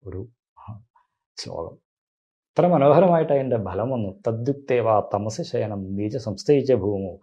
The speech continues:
ഭൂമിയുടെ അടിയിൽ നീചമായിട്ടൊന്നൊന്നുമില്ലാണ്ട് അവിടെ കിടക്കുന്നു. രസമാണ്. അങ്ങനെ എത്രയോ അനുഭവങ്ങൾ ഈ ശാസ്ത്രത്തിന് മുമ്പിൽ എന്നും നമസ്കരിക്കാത്ത ഒരു ദിവസം പോലും ഇല്ല. അനുഭവങ്ങൾ കൊണ്ട് എത്രയോ ജീവിതങ്ങൾ രക്ഷപ്പെടുന്നു, എത്രയോ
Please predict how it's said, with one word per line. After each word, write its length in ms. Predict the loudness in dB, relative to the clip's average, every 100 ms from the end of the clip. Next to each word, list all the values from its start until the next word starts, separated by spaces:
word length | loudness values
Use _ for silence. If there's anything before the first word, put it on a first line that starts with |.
| _ _ -10
ഭൂമിയുടെ 380 | -8 -6 -4 -2
അടിയിൽ 260 | -2 -4 -6 -12 _
നീചമായിട്ടൊന്നൊന്നുമില്ലാണ്ട് 1160 | -6 -2 0 -2 -4 -2 0 0 0 -4 -6 -10 -12
അവിടെ 200 | -12 -14
കിടക്കുന്നു. 380 | -14 -18 -20 -20 _ _ _ _ _ _ _ _ _ _ _ _ _
രസമാണ്. 340 | -14 -12 -14 -12 -4
അങ്ങനെ 200 | -2 0
എത്രയോ 320 | 8 10 12
അനുഭവങ്ങൾ 540 | 8 4 2 0 -4 -14 _ _ _ -14
ഈ 60 | -10
ശാസ്ത്രത്തിന് 600 | -8 -8 -4 -2 -2 -2
മുമ്പിൽ 260 | -4 -2 -2 -4 -16 _ _ _
എന്നും 400 | -8 -4 -2 -2 -4 -8
നമസ്കരിക്കാത്ത 920 | -8 -8 0 2 2 4 4 4 4
ഒരു 160 | 6 8
ദിവസം 320 | 6 4 -2 -4
പോലും 200 | -2 -2
ഇല്ല. 140 | -4 -6 -10 _ _ _
അനുഭവങ്ങൾ 560 | -8 -6 -4 -4 -4 -6
കൊണ്ട് 240 | -8 -16 -20 _ _ _
എത്രയോ 320 | -18 -8 -4 -4
ജീവിതങ്ങൾ 440 | -2 0 0 0 -2
രക്ഷപ്പെടുന്നു, 540 | -4 -6 -6 -6 -8 -10 _ _ _ _ _
എത്രയോ 400 | -6 4 8 12